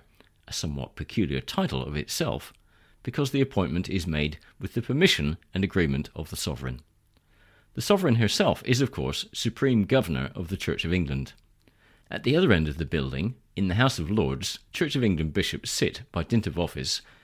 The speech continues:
solely because we have an established church, and that church has to be represented within the legislature, the Lords spiritual and temporal.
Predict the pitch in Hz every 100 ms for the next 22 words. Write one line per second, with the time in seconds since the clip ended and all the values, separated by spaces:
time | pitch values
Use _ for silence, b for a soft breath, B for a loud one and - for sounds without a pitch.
0 | b - 151 101 73 82 - 85 - 82
1 | 78 76 80 80 - - 107 - 71 -
2 | - 76 - - b b b b b 98
3 | 131 - - 69 - - 107 - 85 73
4 | - 78 78 69 73 78 78 78 85 85
5 | 90 107 107 82 - 67 - 65 - _
6 | b b b 101 113 135 - - 92 76
7 | 85 73 - b b 85 - 85 65 -
8 | -